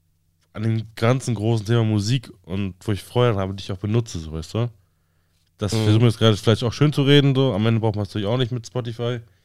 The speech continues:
Speaker 1: ganz klar.
Speaker 2: Ja.
Speaker 1: Oder, aber ich glaub, eine, ich hab nur eine Sammelleidenschaft und das ist das, so, weißt du?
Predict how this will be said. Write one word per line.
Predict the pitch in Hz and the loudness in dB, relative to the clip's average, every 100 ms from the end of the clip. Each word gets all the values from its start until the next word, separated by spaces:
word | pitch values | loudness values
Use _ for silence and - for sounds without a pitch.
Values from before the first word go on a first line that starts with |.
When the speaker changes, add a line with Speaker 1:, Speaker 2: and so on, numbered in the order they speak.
| _ _ | _ _
Speaker 1:
ganz | 110 104 | -4 0
klar. | - 120 123 117 _ _ _ _ _ _ | 6 8 6 2 _ _ _ _ _ _
Speaker 2:
Ja. | 135 120 139 | -2 -2 -4
Speaker 1:
Oder, | 110 98 - _ _ _ | -8 -8 -10 _ _ _
aber | - 95 98 92 95 95 87 - _ _ _ _ _ _ _ _ _ _ _ _ _ _ _ _ _ | -6 -2 0 0 -2 -6 -10 -16 _ _ _ _ _ _ _ _ _ _ _ _ _ _ _ _ _
ich | _ | _
glaub, | 110 | -10
eine, | - 117 123 73 | -4 -2 -2 -6
ich | 85 | -8
hab | 113 113 | -8 -4
nur | 117 | -4
eine | 90 92 | -4 -6
Sammelleidenschaft | 87 87 85 85 82 85 - | -8 -10 -10 -12 -12 -14 -14
und | 92 | -12
das | 92 | -10
ist | 95 - | -10 -10
das, | 101 - | -12 -10
so, | 85 | -16
weißt | 85 | -16
du? | - | -16